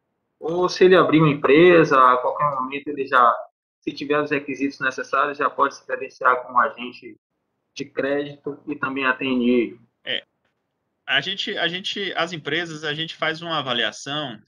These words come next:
Speaker 2: é, não, não pelo tempo aí de atuação, tá? A gente faz pelas, co-, a, quando a gente cadastra uma empresa, ela recebe uma visita de um, de um agrônomo aqui do banco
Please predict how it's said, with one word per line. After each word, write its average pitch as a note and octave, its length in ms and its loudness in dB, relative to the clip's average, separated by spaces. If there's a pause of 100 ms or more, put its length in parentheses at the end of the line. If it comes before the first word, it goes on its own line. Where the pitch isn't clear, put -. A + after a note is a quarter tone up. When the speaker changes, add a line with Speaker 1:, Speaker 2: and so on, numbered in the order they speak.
(120)
Speaker 2:
é, A2 640 -8 (180)
não, D#3 200 -12 (180)
não E3 220 -10
pelo F3+ 260 -12
tempo C3 540 -6
aí A2+ 160 -8
de A2 180 -12
atuação, G#2+ 680 -12
tá? A2+ 140 -10
A B2 80 -10
gente - 180 -14
faz B2+ 240 -10
pelas, D3 440 -10
co-, D3+ 140 -16
a, - 260 -8
quando C#3+ 180 -14
a D3 60 -8
gente D3+ 180 -8
cadastra C3+ 480 -8
uma A#2 60 -14
empresa, C3 500 -8 (260)
ela B2 140 -4
recebe C#3+ 440 -6
uma D3+ 140 -6
visita C3+ 540 -10
de A#2+ 240 -12
um, A2 420 -16 (140)
de - 160 -20
um G2 480 -16 (400)
agrônomo A2+ 480 -10
aqui - 180 -14
do G2+ 80 -18
banco B2+ 300 -12